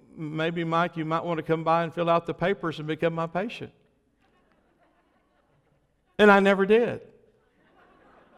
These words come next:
And one day at church, he, he comes to my office, and he has a stack of papers, and he said, "Uh, fill these out because these are the papers to become my patient." Be-,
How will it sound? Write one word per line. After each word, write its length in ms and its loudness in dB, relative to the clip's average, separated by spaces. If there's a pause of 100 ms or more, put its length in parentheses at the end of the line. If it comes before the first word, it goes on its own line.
(680)
And 180 10
one 220 12
day 200 12
at 120 2
church, 680 2 (460)
he, 120 2
he 160 2
comes 320 4
to 80 6
my 160 8
office, 560 6 (240)
and 140 4
he 80 6
has 220 8
a 60 2
stack 280 4
of 100 -2
papers, 460 4
and 80 -2
he 100 0
said, 380 4 (320)
"Uh, 240 6 (220)
fill 220 6
these 240 0
out 280 8
because 260 4
these 240 2
are 40 -4
the 60 0
papers 360 2
to 80 -10
become 260 2
my 140 4
patient." 600 4 (1000)
Be-, 100 -2